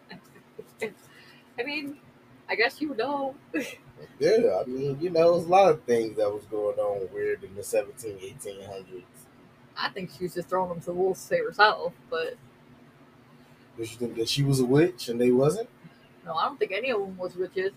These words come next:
Speaker 1: but I guess since the, her sister got picked up for believing that she cursed this guy, Jeanette's like, "Oh shit, I better put up a defense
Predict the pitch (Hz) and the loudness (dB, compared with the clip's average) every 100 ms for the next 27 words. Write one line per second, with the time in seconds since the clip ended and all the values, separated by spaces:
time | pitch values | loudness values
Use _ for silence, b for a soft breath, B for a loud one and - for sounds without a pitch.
0 | - 180 180 190 185 - - _ - - | -2 0 0 0 -4 -6 -20 _ -20 -6
1 | 220 202 - - 180 202 - 226 - 226 | -4 -4 -8 -12 -4 -2 2 2 2 2
2 | 190 - 190 - 180 190 - - _ 196 | 0 0 -4 0 0 0 -6 -20 _ -2
3 | 175 170 - - - 165 165 - 196 233 | -2 -6 -18 -20 -20 -20 -20 2 4 6
4 | 202 180 185 190 - - - 208 202 175 | 2 -2 -2 -2 -2 -6 2 2 2 -10
5 | - 196 196 175 170 180 - - - - | -6 -6 -2 -2 -2 -4 -6 -20 -20 -20
6 | - 196 196 185 180 196 170 - 190 175 | -4 -2 0 0 2 0 0 0 0 0
7 | 180 185 196 185 185 170 - - - - | 0 0 0 0 -4 -10 -14 -20 -20 -20
8 | - 226 196 170 180 214 226 202 | -2 2 2 0 -2 0 0 -2